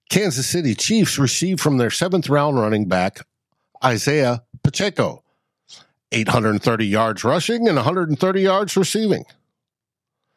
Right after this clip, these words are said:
However, all is not lost for the twenty twenty-two draft class. Adolfo Menza made a draft night trade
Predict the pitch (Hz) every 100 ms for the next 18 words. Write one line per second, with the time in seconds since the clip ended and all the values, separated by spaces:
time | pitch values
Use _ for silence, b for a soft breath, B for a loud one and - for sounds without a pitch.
0 | _ - 160 196 220 208 165 139 _ 190
1 | 233 175 165 202 - 180 196 - 160 139
2 | 120 147 135 120 - 131 120 - 117 92
3 | 98 90 - 87 71 - - _ _ _
4 | _ _ _ _ 175 170 170 180 196 233
5 | 175 202 185 - - 139 165 170 139 156
6 | 139 127 165 170 - - _ _ 123 139
7 | 147 - _ - 175 202 123 104